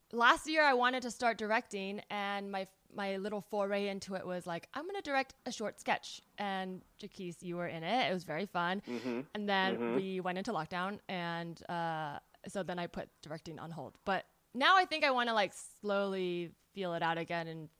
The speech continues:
Speaker 1: you know, plan for when it's safe. But that's so funny that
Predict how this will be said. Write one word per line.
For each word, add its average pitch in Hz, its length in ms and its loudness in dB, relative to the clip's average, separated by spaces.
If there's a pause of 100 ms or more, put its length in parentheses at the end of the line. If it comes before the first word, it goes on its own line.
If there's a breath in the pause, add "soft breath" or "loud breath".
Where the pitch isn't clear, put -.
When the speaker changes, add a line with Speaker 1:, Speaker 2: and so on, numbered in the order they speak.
(100)
Speaker 1:
you 175 140 -8
know, 135 240 -10
plan 175 320 -4
for 202 140 -4
when 220 120 -2
it's - 160 -8
safe. 240 260 -2
But 202 320 2
that's - 260 -4
so 220 180 -4
funny 185 320 -4
that 139 280 -8